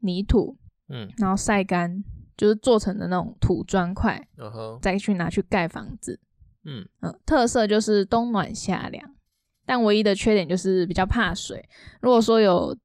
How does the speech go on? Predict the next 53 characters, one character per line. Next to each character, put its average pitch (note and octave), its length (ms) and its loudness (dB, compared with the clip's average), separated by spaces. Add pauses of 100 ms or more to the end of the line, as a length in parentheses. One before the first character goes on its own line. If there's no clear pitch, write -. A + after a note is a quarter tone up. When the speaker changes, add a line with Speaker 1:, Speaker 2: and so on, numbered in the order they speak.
(140)
Speaker 1:
积 A3 320 0
水 F3 320 -2
的 - 140 -4
话， F3 320 0
就 G3 160 2
很 - 160 2
容 B2+ 160 -8
易 E3+ 100 -6
坍 F3 380 -4
塌。 A3 400 -6 (540)
通 C#4+ 240 0
常 F3+ 360 2
不 F3+ 120 0
会 G3 120 6
盖 G#3 220 2
超 F3+ 260 0
过 F3+ 320 2
一 F#3+ 140 2
楼 C3 280 -2
啦， - 140 -10 (460)
可 - 100 0
是 A#3 120 4
这 C4 120 4
边 B3 140 4
的 A3 100 4
房 F3+ 240 0
子 E3 160 -2
基 F3 140 -2
本 F#3+ 220 0
上 E3+ 180 -2
都 E3+ 100 0
是 F3 400 0
二 A3+ 160 2
三 F#3+ 280 -2
楼 A3+ 280 -4 (120)
起 - 180 -6
跳。 F3+ 220 -2 (540)
<laughs> - 540 -10
Speaker 2:
啊， B2 140 -2
Speaker 1:
嗯。 F3 60 -2
Speaker 2:
二 C#3 160 0
三 C3 200 -2
楼 F2+ 400 0 (240)
都 - 120 2
是 B2+ 120 0
土 G2+ 220 -6
埆 F#2+ 240 -4
错 G2+ 300 -6
吗？ F#2 220 -14 (360)
Speaker 1:
嗯。 G3+ 320 0
Speaker 2:
所 - 160 -6
以 G2+ 100 -4
是 G#2 680 -10